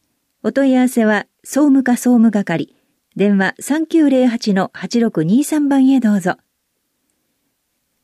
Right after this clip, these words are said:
北区区政功労者及び北区区民文化顕彰受賞者が決まりましたをお伝えいたしました。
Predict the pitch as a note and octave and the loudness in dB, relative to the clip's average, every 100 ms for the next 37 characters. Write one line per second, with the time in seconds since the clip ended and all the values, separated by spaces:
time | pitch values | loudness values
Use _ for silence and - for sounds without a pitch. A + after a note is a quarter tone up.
0 | _ - - E4+ E4 A3+ - F#3+ D#4 D#4+ | _ -20 -4 -2 0 -2 -2 -4 0 0
1 | D4+ D4 C#4+ C4+ A3 - - - _ A3 | 2 2 2 2 0 -2 -8 -10 _ 0
2 | G3+ E3+ E3 - _ _ - - C#4+ C4+ | 0 0 -2 -4 _ _ -20 -6 -4 0
3 | F3+ E3+ D4 D#4 B3 F3 A#3 D4 D#4 - | -2 0 0 2 2 2 2 0 -2 0
4 | C#4+ C4 A3 F3+ D#3+ F#3 D#4 D#4+ D4 B3 | 2 2 2 0 0 -2 0 0 0 -2
5 | A#3 - G3+ A#3 A3+ A3+ - F#3+ - - | -2 -2 0 2 2 2 -2 -6 -8 -4
6 | A#3 F#3+ - G3+ F#3 F#3+ - F3 E3+ - | -2 -2 -4 -4 -2 -4 -4 -4 -6 -6
7 | - | -10